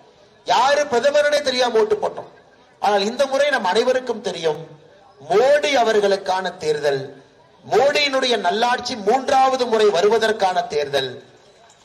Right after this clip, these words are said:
இன்னைக்கு ஒரு சின்ன குழந்தையை கேட்டா கூட அந்த தம்பி கூட சொல்லுவாரு, அந்த தம்பி கூப்பிட்டு, "கண்ணு, ரெண்டாயிரத்தி இருபத்தி நாலு தேர்தல்ல யாரு ஜெயிப்பாங்கன்னா?" தம்பி கண்ணு சொல்லுவாரு, "ஐயா, மோடி தாத்தா தான் ஜெயிப்பாரு, என்ன சந்தேகம்?"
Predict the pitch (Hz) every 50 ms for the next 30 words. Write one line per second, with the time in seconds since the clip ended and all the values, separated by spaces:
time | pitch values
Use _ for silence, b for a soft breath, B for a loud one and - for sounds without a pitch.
0 | _ _ - 226 254 277 269 277 277 - 269 285 320 294 - 254 262 277 277 277
1 | 269 269 254 220 233 240 233 233 240 254 247 240 233 - 208 226 247 233 214 214
2 | 220 214 202 180 180 175 175 165 165 - 170 170 180 185 185 208 208 - 175 -
3 | 160 165 196 208 202 202 - - - - - - - _ - _ _ _ _ _
4 | _ _ _ - 165 185 220 220 220 208 208 208 196 196 196 196 185 175 170 160
5 | - 180 185 180 185 170 165 151 151 165 180 180 151 156 160 160 - 165 151 151
6 | 170 180 - - - - - - 151 147 - 180 - 160 151 156 156 160 165 180
7 | 151 120 B B B B B B _ - 151 190 247 - 156 151 180 196 - -
8 | - 165 151 - 147 165 170 - 135 135 135 - 135 139 156 139 117 131 135 -
9 | - 120 123 131 120 - -